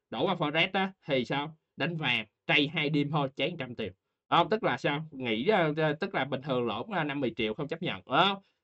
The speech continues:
Thôi mệt quá, tôi không muốn đầu tư, tôi giao cho hết cho nó, xong là hai đêm, cháy trăm triệu, đúng không? Là sạch tiền luôn. Một bạn khác, một, à, một chị khác là gì, chị biết không? Là nạp tiền vào những cái loại quỹ á, sau đó nó đầu tư, nó show cho anh chị coi có tiền, nhưng mà để anh chị muốn rút được tiền đó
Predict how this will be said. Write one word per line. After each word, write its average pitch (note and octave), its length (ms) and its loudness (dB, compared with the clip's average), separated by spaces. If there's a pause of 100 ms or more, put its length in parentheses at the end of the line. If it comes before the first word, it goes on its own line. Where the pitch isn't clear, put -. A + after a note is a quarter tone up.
Thôi D3 180 2
mệt A#2 200 -2
quá, D3 340 2
tôi D#3+ 100 2
không D#3 120 -2
muốn C#3 100 0
đầu D3 160 0
tư, C#3 220 2
tôi C3 240 0
giao C3 220 0
cho F3 100 -4
hết E3+ 180 -2
cho C#3 80 -2
nó, C3 320 -2
xong B2 240 -4
là A2 100 -4
hai B2 180 -2
đêm, C3 200 0 (420)
cháy D#3+ 260 2
trăm A#2+ 160 -4
triệu, G2+ 180 -4 (200)
đúng C3 180 4
không? D3 240 4
Là A2+ 100 -4
sạch G2+ 220 -12
tiền A2 200 -4
luôn. B2 120 -4 (280)
Một B2+ 180 2
bạn A2+ 240 -2
khác, D#3 260 -2
một, B2+ 220 -6
à, D3 180 0
một C3+ 160 0
chị A2 160 0
khác D#3+ 200 0
là E3 80 2
gì, A#2+ 340 0
chị A#2+ 160 0
biết C#3 60 0
không? D#3+ 220 2 (240)
Là B2+ 120 -2
nạp B2+ 280 -2
tiền C3 220 2
vào A#2+ 120 2
những G#2+ 140 -4
cái F#3 140 -2
loại A#2 200 0
quỹ A2 200 0
á, A#3 60 0 (260)
sau E3 140 2
đó E3 160 4
nó A3+ 100 -2
đầu A#2+ 200 -4
tư, D#3 180 4
nó D#3+ 80 2
show E3+ 240 2
cho D3+ 100 0
anh C#3+ 80 -2
chị A2 140 -6
coi C#3+ 200 -2
có - 100 -2
tiền, A#2+ 340 -2
nhưng F3 200 2
mà D3 80 0
để A#2 240 -2
anh F#3+ 160 -2
chị A2+ 180 0
muốn D3+ 240 -2
rút C4+ 140 -6
được B2+ 180 -6
tiền A2+ 200 0
đó B2+ 220 -2